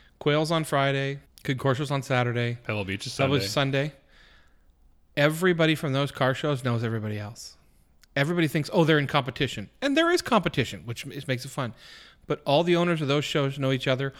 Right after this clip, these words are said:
Speaker 1: All the staffs of those shows know each other. It, you're not gonna get away with something. You're not gonna be able to do something stupid and get away with it. I mean, it's,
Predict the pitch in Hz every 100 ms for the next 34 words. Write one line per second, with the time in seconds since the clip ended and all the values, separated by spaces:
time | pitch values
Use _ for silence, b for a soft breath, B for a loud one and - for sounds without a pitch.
0 | B - 135 113 - - 123 139 - 147
1 | 156 - 151 147 147 143 143 - 143 151
2 | 156 B B B B _ _ _ _ _
3 | 190 170 175 190 202 220 226 185 143 160
4 | 151 131 135 139 131 - 107 - 110 117
5 | 147 165 196 202 175 165 156 147 139 135
6 | 147 - 143 123 123 - - 135 160 147
7 | 131 131 127 127 131 123 - - 123 123
8 | 123 123 B B B B _ 156 156 -
9 | -